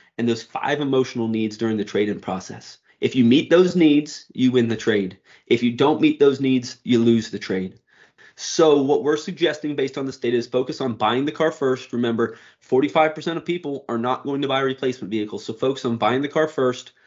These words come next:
Selling will automatically happen if you have the inventory. Right now, if you have inventory, you'll sell it. Second, adjust your appraisal value process to provide your best offer up front,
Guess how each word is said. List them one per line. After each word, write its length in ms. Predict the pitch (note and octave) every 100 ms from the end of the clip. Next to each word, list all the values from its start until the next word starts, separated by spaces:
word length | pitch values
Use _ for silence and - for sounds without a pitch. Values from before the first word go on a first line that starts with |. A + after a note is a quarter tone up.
| _
Selling 440 | - - A2 B2+ C3+
will 100 | -
automatically 540 | B2+ B2+ C3 C3+ D3
happen 340 | B2+ A#2 B2
if 120 | A#2 B2
you 80 |
have 140 | A#2 A#2
the 100 | A#2
inventory. 500 | A2 G#2+ G#2 G#2 G#2+
Right 180 | A2 G2
now, 120 | G#2
if 100 | A2
you 60 | A2+
have 80 |
inventory, 360 | A2 A2+ A2 A2
you'll 100 | B2+
sell 260 | - G#2+ F#2+
it. 120 | F#2 _ _ - _
Second, 500 | - - C#3+ - F3+ -
adjust 380 | A#2+ B2+ B2+ -
your 140 | C#3
appraisal 500 | A#2 - B2+ C#3+ E3+
value 320 | D3+ C#3+ C3+
process 560 | B2 A#2+ A2+ A#2+ A#2 -
to 120 | -
provide 320 | G#2 A2+ A2 G#2+
your 120 | G#2+
best 320 | - B2 -
offer 320 | B2+ B2+ C3
up 140 | C#3+ -
front, 360 | B2 A2+ -